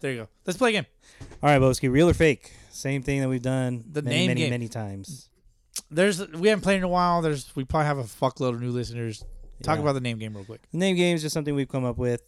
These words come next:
Speaker 2: um, a long time ago. Every once in a while, we'll just be like, "All right, here's a list of names. Which one of these guys is real? Which one is,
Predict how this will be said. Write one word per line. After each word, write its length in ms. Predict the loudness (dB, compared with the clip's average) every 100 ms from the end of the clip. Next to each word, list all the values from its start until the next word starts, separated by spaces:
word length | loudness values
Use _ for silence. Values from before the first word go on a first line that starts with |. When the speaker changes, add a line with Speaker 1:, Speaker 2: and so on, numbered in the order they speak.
| -12
Speaker 2:
um, 580 | -8 -4 -4 -4 -8 -12 _ _ -12
a 100 | -6
long 360 | -2 0 -2 -2
time 220 | -6 -4
ago. 300 | -4 -2 -2
Every 260 | -2 -4
once 260 | -4 -6 -8
in 60 | -8
a 60 |
while, 340 | -6 -6 -6 -8
we'll 120 | -10
just 200 | -12 -12
be 80 | -10
like, 140 | -4
"All 60 | 0
right, 240 | 0 -2 _ _ _ _ _ _
here's 240 | -4 -2
a 40 | 0
list 220 | 0 0
of 60 |
names. 420 | 2 4 2 -4 -4
Which 180 | -2
one 120 | 0 0
of 60 |
these 220 | 0 0
guys 240 | 0 -2 -2
is 120 | -4
real? 300 | 0 2 0
Which 180 | -2 -4
one 160 | -4
is, 120 | -4